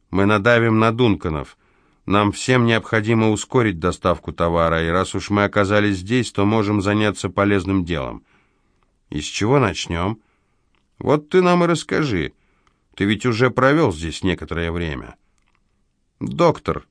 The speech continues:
сказал Кассана, — "он самое слабое звено". "А где живёт доктор?" — спросил человек Махмени. "К юго-западу отсюда". "Ладно, поговори с ним, а я поеду в другое место".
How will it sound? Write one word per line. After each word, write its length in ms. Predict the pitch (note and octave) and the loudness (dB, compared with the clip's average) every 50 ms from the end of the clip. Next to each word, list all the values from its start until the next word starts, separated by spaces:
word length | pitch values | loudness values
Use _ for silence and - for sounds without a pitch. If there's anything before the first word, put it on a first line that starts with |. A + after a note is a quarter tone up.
| _ _ - | _ _ -18
сказал 460 | - - - G2 F2 F#2 F2+ E2+ E2 | -16 -8 -6 -4 -2 0 0 -2 -2
Кассана, — 720 | - - F2 D#2 - - - F#2 E2 D2+ C#2+ C#2 C#2 _ _ _ _ _ _ _ _ _ _ _ _ _ - | -4 -8 -8 -8 -6 -4 -2 -2 -2 0 -2 -4 -6 _ _ _ _ _ _ _ _ _ _ _ _ _ -2
"он 340 | - D3+ D#3 D3+ C#3 B2+ - - | 2 2 4 4 2 0 -2 -4
самое 480 | - - - D3+ D3+ C#3+ C#3 C3+ B2+ | -8 -2 0 2 2 4 4 4 2
слабое 480 | - - - C#3+ C3+ A#2 F2+ F2+ F2 E2 | 0 0 2 2 2 4 2 0 -2 -2
звено". 480 | D2 D2+ E2+ F2+ E2 D#2 C#2 B1+ - _ _ _ _ _ _ _ _ _ _ _ _ _ _ _ | -2 -2 -2 -2 -2 -2 -4 -6 -8 _ _ _ _ _ _ _ _ _ _ _ _ _ _ _
"А 180 | - F#2 F#2 F2+ | -6 -4 -4 -4
где 360 | D#2+ E2 D#2+ F2 G#2+ A#2 A#2 | -4 -6 -4 0 2 2 2
живёт 400 | G#2 G#2+ A#2 A2+ A2+ A2+ G2+ F#2+ | 2 2 2 2 2 0 0 0
доктор?" — 360 | F#2+ A#2 G#2+ - - - D#2+ D2 | 0 0 0 0 0 -6 -6 -6
спросил 480 | - - F2+ E2+ D#2+ - - F2 D#2+ D#2 | -4 -4 -4 -4 -4 -4 -4 -6 -6 -6
человек 480 | - - E2+ E2+ E2 E2 E2 D#2 - | -6 -4 -2 -2 -2 -2 -4 -6 -6
Махмени. 580 | D#2+ D#2+ D#2 - - E2+ D#2+ D#2+ D2+ C#2+ C#2+ _ _ _ _ _ _ _ _ _ _ _ _ _ | -8 -8 -8 -6 -6 -4 -4 -2 -4 -6 -8 _ _ _ _ _ _ _ _ _ _ _ _ _
"К 80 | - | -2
юго-западу 680 | A#2 C3 C3 C#3+ C3+ B2 C#3+ C#3 B2+ B2+ B2 A#2+ B2+ B2 | 0 0 2 2 2 2 2 2 2 2 0 2 4 2
отсюда". 540 | A#2+ A#2 - - - D#2+ C#2+ C2 B1 - _ _ _ _ _ _ _ _ _ _ _ _ _ - | 2 2 -4 -8 -8 -8 -6 -6 -10 -12 _ _ _ _ _ _ _ _ _ _ _ _ _ -6
"Ладно, 680 | - A2 C3 B2+ A2 E2+ - D#2 D2+ C#2+ B1+ A#1+ - _ _ _ _ _ _ _ _ _ _ - | -2 0 2 2 2 0 -2 -4 -8 -6 -8 -10 -12 _ _ _ _ _ _ _ _ _ _ -6
поговори 500 | G#2+ G2+ G#2 A#2+ B2+ C#3 D3 D3 C3+ G2 | -4 0 2 2 2 4 2 2 0 0
с 120 | E2+ - - | -2 -4 -4
ним, 240 | F2+ E2 D2+ C#2+ D#2 | -2 -2 -2 0 0
а 100 | F2 G2 | 0 2
я 180 | A2 A#2+ A#2 | 2 2 2
поеду 420 | - A2 G#2+ A2 A2 G#2 F#2 G2+ F#2+ | 2 2 0 2 0 0 0 -2 -4
в 40 | |
другое 440 | F#2 G#2 G#2 F#2+ G2 G2+ G#2 G2+ G2 | -2 -4 -4 -2 0 2 2 2 2
место". 480 | F#2 D#2+ C#2 B1 - - - B1 A1 | 2 0 -2 -6 -10 -14 -14 -14 -14